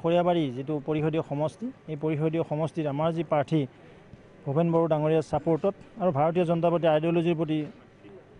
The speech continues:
মানে বিশ্বাস ৰাখি মোদী ডাঙৰীয়াই যিদৰে দেশত শাসন চলাইছে, ঠিক তেনে আমাৰ সন্মানীয়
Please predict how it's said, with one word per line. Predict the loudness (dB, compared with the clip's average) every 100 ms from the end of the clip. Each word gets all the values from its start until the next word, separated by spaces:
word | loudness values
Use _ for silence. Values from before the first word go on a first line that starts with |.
| -20 -16 -6
মানে | -4
বিশ্বাস | -2 0 0 0
ৰাখি | -2 -2 -6 -18 -20 -8
মোদী | -2 0 2
ডাঙৰীয়াই | 2 4 2 2
যিদৰে | 2 4
দেশত | 2 0 -2 -6 -20 -20 -8
শাসন | -4 -2
চলাইছে, | 0 0 0 -2 -6
ঠিক | -6 -2
তেনে | 0
আমাৰ | 0 2 0 0 -4 -8
সন্মানীয় | -4 -2 -2